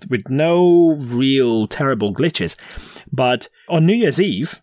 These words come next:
when everyone was supposed to have a party, party, party kind of thing, we had a very good band at the hotel restaurant, really good food.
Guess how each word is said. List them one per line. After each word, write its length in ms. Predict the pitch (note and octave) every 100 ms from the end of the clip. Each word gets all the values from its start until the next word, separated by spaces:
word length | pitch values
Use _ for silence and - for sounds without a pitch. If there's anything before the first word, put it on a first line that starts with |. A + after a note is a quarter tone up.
| _
when 340 | A2+ A2 A2+ -
everyone 420 | C#3 A2+ G#2+ G#2
was 100 | G#2
supposed 440 | - G2+ A#2+ A2 A2+
to 80 |
have 220 | F#2+ G2+ F#2+
a 40 |
party, 380 | - A2+ G#2 G2+
party, 300 | G#2+ G2 F#2+
party 340 | - G#2 F#2 - -
kind 220 | - G2
of 40 | F2
thing, 240 | B2 E3 _ - - - -
we 180 | E3+ G3
had 120 | F3
a 40 |
very 340 | A2 E3 B3 A3+
good 160 | G3+
band 460 | D3+ D3 G3 B3 - -
at 160 | C3+ B2
the 80 |
hotel 340 | B2 B2+ C3+ A2
restaurant, 520 | D3 - G2+ F2+ D#3+ _ D4 A#3+
really 260 | C#3+ F3+ D#3
good 160 | C3
food. 300 | - C3+ G3